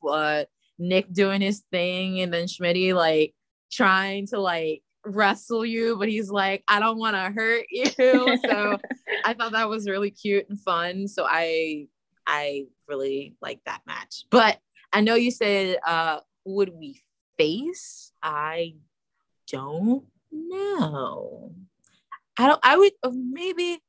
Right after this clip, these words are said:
Speaker 1: me personally, I'm, well, technically,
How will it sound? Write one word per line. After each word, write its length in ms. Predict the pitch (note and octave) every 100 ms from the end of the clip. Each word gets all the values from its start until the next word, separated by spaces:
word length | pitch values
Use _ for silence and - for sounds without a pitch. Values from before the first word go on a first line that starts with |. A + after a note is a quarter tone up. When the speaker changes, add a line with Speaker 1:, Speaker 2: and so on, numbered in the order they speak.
| _ _ _ _ _ _ _ -
Speaker 1:
me 200 | A3+ C#4+
personally, 600 | C4+ C4 C4 B3+ B3+ B3+ - _ _ _ -
I'm, 100 | F#3
well, 160 | F#3+ E3+
technically, 960 | - A#3+ C4 B3 B3+ A#3+ A#3 G#3 -